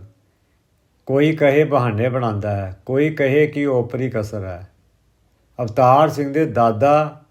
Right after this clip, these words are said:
ਜੀ ਤੇ ਤਾਇਆ ਜੀ ਕਦੀ ਕਿਸੇ ਸਿਆਣੇ ਕੋਲ ਤੇ ਕਦੀ ਕਿਸੇ ਸਿਆਣੇ ਕੋਲ ਗਏ, ਪਰ ਦਰਦ ਨਾ ਹਟੀ। ਸੰਨ ਉੱਨੀ ਸੌ ਚੁਰਾਸੀ ਵਿੱਚ ਉਹਨਾਂ ਦਾ ਵਿਆਹ ਹੋ ਗਿਆ, ਪਰ ਪੇਟ ਦਰਦ ਨਾਲ ਉਹ ਬੜੇ ਪਰੇਸ਼ਾਨ ਰਹਿੰਦੇ ਸੀ।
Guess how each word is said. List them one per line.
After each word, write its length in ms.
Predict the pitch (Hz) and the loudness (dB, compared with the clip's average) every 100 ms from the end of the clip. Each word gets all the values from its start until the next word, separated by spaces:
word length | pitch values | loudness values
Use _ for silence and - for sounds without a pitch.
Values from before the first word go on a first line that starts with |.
| _ - | _ -8
ਜੀ 160 | 127 | -6
ਤੇ 180 | 151 151 | -2 -4
ਤਾਇਆ 500 | 151 123 120 127 139 | 0 2 4 4 2
ਜੀ 360 | 123 131 143 139 | 0 -4 -6 -6
ਕਦੀ 260 | 123 120 135 | -4 -4 -6
ਕਿਸੇ 380 | 135 110 135 | -6 -6 -4
ਸਿਆਣੇ 440 | 135 131 120 120 127 | -4 -2 -2 -2 -6
ਕੋਲ 360 | 131 127 135 131 _ _ - | -4 -4 -4 -10 _ _ -8
ਤੇ 100 | 131 | -4
ਕਦੀ 260 | 131 131 | -2 -2
ਕਿਸੇ 340 | 127 127 113 131 | -2 -6 -6 -6
ਸਿਆਣੇ 380 | 113 110 107 107 | -4 -4 -4 -6
ਕੋਲ 220 | 117 113 | -6 -8
ਗਏ, 300 | 98 92 95 _ _ _ | -8 -12 -16 _ _ _
ਪਰ 120 | 135 | -4
ਦਰਦ 300 | 120 117 113 | 0 0 0
ਨਾ 260 | 110 104 95 | -2 -4 -8
ਹਟੀ। 360 | 95 98 104 107 - _ _ _ _ _ _ _ | -10 -14 -14 -18 -20 _ _ _ _ _ _ _
ਸੰਨ 360 | - - 143 160 | -4 0 2 2
ਉੱਨੀ 260 | 160 160 | 0 0
ਸੌ 160 | 151 165 | -2 -4
ਚੁਰਾਸੀ 560 | - 139 127 - 151 151 | 0 4 4 2 -2 0
ਵਿੱਚ 340 | 143 139 - - | 0 -4 -14 -10
ਉਹਨਾਂ 220 | 135 143 | -6 0
ਦਾ 80 | 143 | 2
ਵਿਆਹ 320 | 120 117 123 | 2 2 2
ਹੋ 180 | 113 101 | 2 -2
ਗਿਆ, 260 | 95 92 98 - _ _ _ _ | -8 -12 -16 -20 _ _ _ _
ਪਰ 120 | - 139 | -4 -4
ਪੇਟ 400 | 139 139 151 139 | 0 4 4 4
ਦਰਦ 240 | 143 139 | 2 2
ਨਾਲ 280 | 139 139 147 | 0 0 0
ਉਹ 140 | 143 | 0
ਬੜੇ 240 | 117 120 131 | 0 -2 -2
ਪਰੇਸ਼ਾਨ 520 | 123 104 110 104 101 | -6 -6 -6 -4 -6
ਰਹਿੰਦੇ 280 | 95 98 101 | -8 -10 -12
ਸੀ। 200 | - | -14